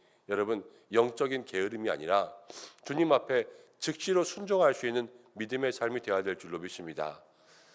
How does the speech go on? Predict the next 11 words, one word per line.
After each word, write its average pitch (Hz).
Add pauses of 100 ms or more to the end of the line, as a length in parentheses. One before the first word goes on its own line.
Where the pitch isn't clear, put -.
(120)
처음에는 160 (340)
그 147
길을 165
간다는 123
것이 127 (260)
사실은 151
어려워요. 98 (400)
그렇지만 147 (440)
길이라는 170
거 220
그랬습니다. 98